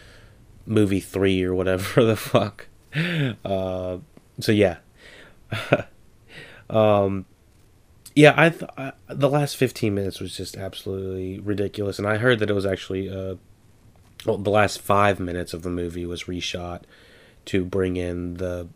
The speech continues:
the suit that took over the scientist, and it turned him into a fucking Iron Man Predator real quick, and then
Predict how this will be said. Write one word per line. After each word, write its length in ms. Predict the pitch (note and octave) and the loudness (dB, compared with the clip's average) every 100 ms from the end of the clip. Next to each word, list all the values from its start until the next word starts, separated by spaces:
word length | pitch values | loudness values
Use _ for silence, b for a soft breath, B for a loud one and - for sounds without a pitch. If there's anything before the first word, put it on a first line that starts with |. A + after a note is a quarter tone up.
| - | -12
the 80 | |
suit 560 | - - G#2+ G2 G2 - | -8 -2 0 0 0 -8
that 160 | - F#2+ | -12 -8
took 200 | - - | -8 0
over 260 | F#2+ F2+ F2+ | 0 0 -4
the 120 | E2+ | -4
scientist, 720 | - G2 F#2+ F2+ F#2 F2 - | -4 -2 -2 -4 -6 -8 -8
and 120 | F2+ | -8
it 100 | F2+ | -6
turned 240 | - F#2+ F#2 | -2 -2 -2
him 140 | F#2 | -2
into 300 | F#2+ F2 F#2+ | -4 0 -2
a 80 | F2 | -2
fucking 340 | - F2+ F2+ | -8 -6 -6
Iron 420 | F#2 F#2+ G2 G2 | -2 0 2 2
Man 360 | F#2+ F#2 F#2 F#2 B B B B - | 0 0 -2 -4 B B B B -6
Predator 460 | - G#2+ G#2 G2 F2 | 2 4 6 2 0
real 220 | F#2 F#2+ | 2 0
quick, 340 | - G2 F#2 | 0 0 2
and 160 | G2+ F2+ | 0 -2
then 260 | F2+ F2 | -4 -6